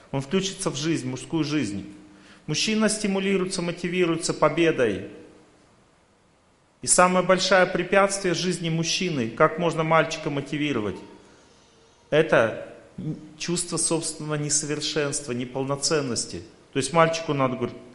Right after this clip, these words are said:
"Ну посмотри, я лучше тебя, смотри, я развит лучше. Ты хочешь быть таким?" "Да".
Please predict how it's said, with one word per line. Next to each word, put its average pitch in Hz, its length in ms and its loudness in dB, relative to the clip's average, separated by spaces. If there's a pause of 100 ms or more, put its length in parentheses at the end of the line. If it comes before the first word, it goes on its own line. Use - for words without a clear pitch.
(160)
"Ну 117 100 -4
посмотри, 131 640 -6 (220)
я 110 140 2
лучше 117 280 -4
тебя, 98 320 -4
смотри, 98 400 -6
я 95 120 0
развит 90 400 2
лучше. - 320 -10 (320)
Ты 110 80 -4
хочешь 180 260 -2
быть 156 220 -6
таким?" 101 400 -6 (680)
"Да". 110 600 -2